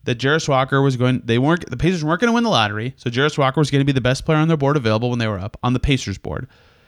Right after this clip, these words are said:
They can't have known that Obi Toppin was gonna be available for nothing, basically, you know, two crummy seconds. And so they have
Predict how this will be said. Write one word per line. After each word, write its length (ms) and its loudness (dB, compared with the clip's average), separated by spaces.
They 120 0
can't 260 -2
have 100 0
known 160 2
that 80 -2
Obi 220 0
Toppin 320 -2
was 120 0
gonna 140 0
be 100 0
available 400 0
for 500 0
nothing, 540 -2
basically, 600 -2
you 100 -2
know, 180 -2
two 160 4
crummy 300 2
seconds. 480 -4
And 160 -2
so 200 0
they 180 0
have 220 -2